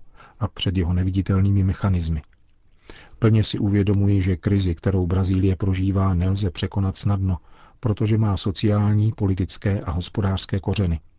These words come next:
Není úkolem církve ani papeže diktovat recepty na řešení takto složité situace"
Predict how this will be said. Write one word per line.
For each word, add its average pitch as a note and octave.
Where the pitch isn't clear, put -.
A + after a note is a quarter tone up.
Není G#2+
úkolem F#2
církve F#2+
ani F2
papeže F2+
diktovat E2+
recepty F2+
na E2
řešení G2
takto -
složité E2+
situace" E2+